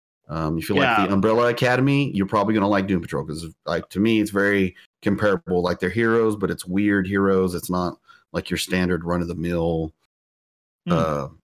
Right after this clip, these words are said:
Speaker 1: you know, superpower guys running around. It's, it's more like off the beaten path type of thing.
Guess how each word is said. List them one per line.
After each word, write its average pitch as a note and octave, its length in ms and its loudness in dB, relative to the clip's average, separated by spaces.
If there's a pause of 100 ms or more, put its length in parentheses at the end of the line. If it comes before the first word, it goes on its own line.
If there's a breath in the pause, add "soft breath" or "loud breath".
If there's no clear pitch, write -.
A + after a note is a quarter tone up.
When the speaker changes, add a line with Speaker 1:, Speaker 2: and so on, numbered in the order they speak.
(100)
Speaker 1:
you F2+ 100 -4
know, C#2+ 240 -6 (120)
superpower E2+ 560 0
guys D2 260 -2
running D2+ 240 -4
around. A#1+ 360 -8
It's, - 240 -10
it's F#2 200 -8
more F#2 220 2
like E2+ 240 -2 (400)
off G2 260 0
the F#2 80 -2
beaten F#2 500 0
path F2+ 580 -2 (1300)
type D#2+ 180 -2
of D2+ 100 -6
thing. A1+ 320 -8